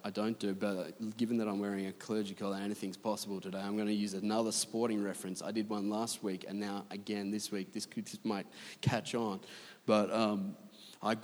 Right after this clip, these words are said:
I, I'm s-, this tra-, tragic follower of Liverpool Football Club, um, north west, west of England, right? And, and,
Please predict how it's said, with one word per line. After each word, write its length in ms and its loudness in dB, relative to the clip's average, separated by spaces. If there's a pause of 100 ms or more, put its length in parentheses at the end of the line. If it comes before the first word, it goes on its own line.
(120)
I, 160 0 (140)
I'm 380 0
s-, 280 -2
this 220 -4 (120)
tra-, 240 -4 (120)
tragic 640 0
follower 460 2
of 320 -2 (100)
Liverpool 400 0
Football 420 0
Club, 280 -2 (800)
um, 320 2 (720)
north 240 0
west, 260 0
west 300 0
of 80 0
England, 400 0
right? 240 0
And, 340 0
and, 360 -2